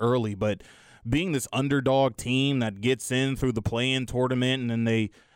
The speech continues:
have Giannis's number and they beat him early in the playoffs and then they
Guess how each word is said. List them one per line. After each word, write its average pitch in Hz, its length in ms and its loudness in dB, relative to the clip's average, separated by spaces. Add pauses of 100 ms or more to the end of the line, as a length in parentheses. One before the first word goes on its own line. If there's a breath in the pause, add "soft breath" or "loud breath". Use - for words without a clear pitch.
(120 soft breath)
have 143 240 2
Giannis's 135 580 0
number 131 400 2
and 120 120 0
they 120 100 0
beat 123 240 0
him 127 200 -2
early 127 300 2
in 127 100 0
the 120 60 -2
playoffs 123 600 2
and 107 100 -6
then 123 80 -2
they 123 180 0